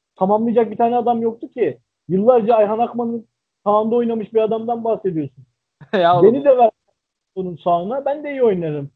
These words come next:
Speaker 1: Adam dünyanın en iyi toparlayıcısı ya Fernando.
Speaker 2: Oğlum doğru, doğru diyorsun.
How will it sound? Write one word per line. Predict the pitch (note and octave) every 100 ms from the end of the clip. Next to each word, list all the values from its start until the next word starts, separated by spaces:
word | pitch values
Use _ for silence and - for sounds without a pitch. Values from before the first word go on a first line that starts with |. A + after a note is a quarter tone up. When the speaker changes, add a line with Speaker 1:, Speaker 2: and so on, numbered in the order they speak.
| _ _
Speaker 1:
Adam | F3+ A3 G#3
dünyanın | A3 A#3 A#3
en | B3+
iyi | A#3+
toparlayıcısı | A3+ A3 A#3 A#3+ A#3+ G#3+ -
ya | B3 A#3
Fernando. | G3 F3+ D#3+ D3+ F#3+ _ _ _ _ G3 F3+ -
Speaker 2:
Oğlum | E3+ C#3
doğru, | C3 B2+ B2
doğru | C3+ C3+
diyorsun. | B2+ B2 -